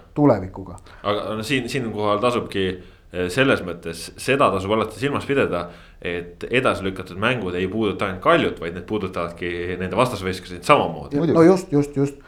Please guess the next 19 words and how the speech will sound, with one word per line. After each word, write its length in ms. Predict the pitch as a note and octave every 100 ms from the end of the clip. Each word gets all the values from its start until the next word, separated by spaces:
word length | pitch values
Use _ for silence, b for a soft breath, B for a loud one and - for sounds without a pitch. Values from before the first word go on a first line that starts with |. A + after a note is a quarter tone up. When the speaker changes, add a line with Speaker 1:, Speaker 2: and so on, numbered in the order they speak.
| b b
Speaker 1:
Ehk 160 | C3+
et 160 | F3+ C#3+ -
iga, 300 | F3 G3 D#3
iga 220 | E3+ F3+ D3
nagu 160 | B2+ B2+
mäng 400 | E3+ G3+ D3+ A#2
seob 460 | - D#3+ F3 C#3 C3
ära, 300 | D#3 E3+ C#3 A#2+
on 160 | A#2 A2+
ju, 140 | A#2 A2+ A2 A2+
mis 140 | B2 D#3+
edasi 240 | E3 B2+
lükatakse, 420 | E3 B2 - -
seob 320 | - F3+ C#3 C3+
ära 400 | E3 C#3+ A#2 A2 C3
ühe 160 | D3+ A2+
vastasvõistkonna 1000 | E3+ G#3+ D#3 C#3+ D3+ C#3+ - C#3 B2 A#2+ -
pluss 400 | E3 E3+ - -
ühe, 220 | C3 B2+